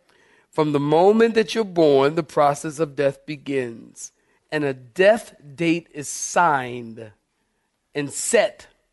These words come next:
the day that you come into the world. You are born, and death begins to carry itself step by step until you go out of existence physically.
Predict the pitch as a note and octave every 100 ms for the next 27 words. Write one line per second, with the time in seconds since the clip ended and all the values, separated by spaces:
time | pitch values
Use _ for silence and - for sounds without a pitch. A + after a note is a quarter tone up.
0 | _ _ _ _ _ _ _ _ _ _
1 | - D3 A2+ D3+ E3+ F#3 F#3+ G3+ - F3+
2 | E3+ D#3+ E3 D#3 D#3+ D#3 B2 G2 _ _
3 | _ _ _ _ _ _ _ _ _ _
4 | _ _ D3+ D#3+ C#3+ B2+ F3 F#3+ D3 G#2
5 | - _ _ _ _ C#3 C3+ A2+ E3 F3
6 | - E3+ E3+ E3+ - E3+ - - G3+ G3+
7 | G#3 F#3+ E3+ D3 - - D3+ A#2+ - -
8 | - _ - - F#3+ F#3 - E3+ D#3+ -
9 | - F3+ - D3 C#3 D3 C#3 C3+ A#2+ D#3+
10 | D#3+ D3+ C#3+ C#3+ B2 C#3+ D3 C#3+ C3 -
11 | D#3 C#3+ C3 - B2 - _